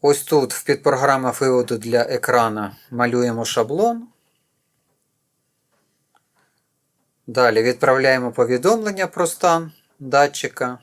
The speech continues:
ну, про який я вам говорив. Sensor not found, то що датчик не найден. No ready signal, що датчик не готов. І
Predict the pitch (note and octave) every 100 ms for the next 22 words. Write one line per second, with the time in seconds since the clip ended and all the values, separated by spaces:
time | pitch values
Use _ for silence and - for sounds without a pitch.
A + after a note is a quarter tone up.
0 | _ F3+ E3 C3 A#2+ B2 A#2+ A#2+ A#2 A#2
1 | A#2 A2 G#2+ - - _ _ _ - -
2 | F#3+ G#3+ G3+ F#3+ F#3 - - F#3 F3 E3
3 | E3 D#3 E3 D#3 D3+ - D#3+ D3 C#3+ C#3
4 | C3 B2 B2 C3 _ _ _ _ _ _
5 | C#3 C3+ C3+ B2+ A#2+ B2 B2 B2 F3 F#3+
6 | - E3 D#3 D3 C3+ D3 C#3+ D3 - C#3
7 | C3 C3+ D3 C3+ - G3+ A#3